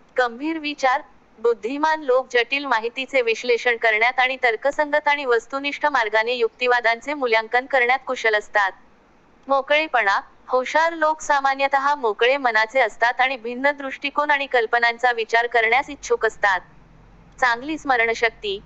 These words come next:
हुशार लोकांची स्मरणशक्ती चांगली असते आणि ते सहजपणे माहिती राखून ठेवण्यास आणि आठवण्यास सक्षम असतात. अनुकूलता. हुशार लोक नवीन परिस्थिती आणि आव्हानांना लवकर आणि प्रभावीपणे जुळवून घेण्यास सक्षम असतात.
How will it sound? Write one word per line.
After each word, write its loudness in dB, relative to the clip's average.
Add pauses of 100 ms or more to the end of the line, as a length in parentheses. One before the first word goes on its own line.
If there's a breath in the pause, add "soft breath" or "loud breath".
(200)
हुशार 2
लोकांची 0
स्मरणशक्ती 0
चांगली 0
असते 2
आणि 2
ते -2
सहजपणे 0
माहिती 0
राखून 0
ठेवण्यास 2
आणि 2
आठवण्यास 0
सक्षम 0
असतात. -2 (760)
अनुकूलता. 0 (320)
हुशार 2
लोक 0
नवीन -2
परिस्थिती -2
आणि 2
आव्हानांना 2
लवकर 2
आणि 2
प्रभावीपणे 0
जुळवून 2
घेण्यास 0
सक्षम 0
असतात. 0